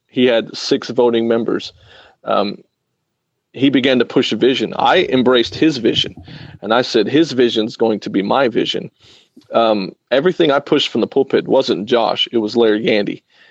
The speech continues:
And the church knew that. And every time we, I did something that worked, I told him, "Hey, this isn't my vision. This is his vision." Um, and when I did that,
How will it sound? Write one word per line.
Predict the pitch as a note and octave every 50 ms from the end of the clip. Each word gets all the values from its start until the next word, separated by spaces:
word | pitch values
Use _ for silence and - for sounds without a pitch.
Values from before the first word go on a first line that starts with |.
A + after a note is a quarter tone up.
| _ _ -
And | B2 A#2+
the | A#2
church | - - C#3+ D3+ - -
knew | A#2 B2 C#3
that. | A#2 A2 - -
And | - - A2 G#2+ - - _
every | B2+ B2 C3+ C3
time | - C3+ C3+ C3+
we, | C3 A2+ -
I | A#2+ B2+ B2+
did | A#2+ C3 B2+ -
something | - C3+ C3 C3+ C3+ B2+ B2
that | G#2+ E2 -
worked, | A2+ B2 C#3+ D#3+ - - -
I | - - B2+
told | B2 - C3+ C#3 A#2+
him, | G#2 F#2+
"Hey, | A#2+ B2 B2 A#2
this | G#2+ B2+ - -
isn't | B3+ G3+ B2+ A2 - _
my | G#2+ A2+ A#2 C3 C3
vision. | A#2 A#2 F#2+ F2+ - - -
This | - C3 -
is | - A#2+ -
his | - C3 A#2+
vision." | A2+ - - - - - - - - - - - - - - - _ -
Um, | - G2+ G2+ G2 F#2+ -
and | - B2 C3 B2+
when | D3+ F#3
I | F#3 D3+
did | B2 A2 G#2+ B2 C3 C#3+ D3
that, | D3+ C#3+ D3+ - -